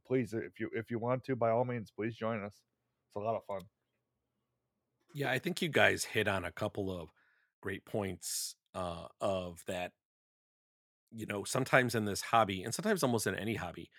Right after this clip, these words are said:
Speaker 2: it's really hard to find your niche group, right? Or people are maybe around the same age as you, or maybe people that have your same interests directly.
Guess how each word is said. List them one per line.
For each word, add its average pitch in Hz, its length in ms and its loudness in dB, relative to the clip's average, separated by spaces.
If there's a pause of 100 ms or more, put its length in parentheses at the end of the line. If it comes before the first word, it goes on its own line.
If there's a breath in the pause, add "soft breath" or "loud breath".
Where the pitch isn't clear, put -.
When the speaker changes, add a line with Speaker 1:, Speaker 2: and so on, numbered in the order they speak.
(400 loud breath)
Speaker 2:
it's - 200 -6
really 156 260 2
hard 110 480 4
to 95 480 -2 (140)
find 98 480 -2
your 95 240 -4
niche 95 320 -6
group, 98 240 -4 (100)
right? 85 240 -6 (120)
Or 92 120 -4
people 107 540 2 (460 soft breath)
are 98 180 2
maybe 101 320 0
around 98 320 0
the 90 60 -4
same 92 320 -4
age 139 260 2
as 135 140 -2
you, 139 220 6
or 95 120 -4
maybe 95 320 -4
people 101 300 -4
that 90 160 -4
have 92 160 -6
your 87 140 -12
same 92 320 -6
interests 131 460 2
directly. 123 680 0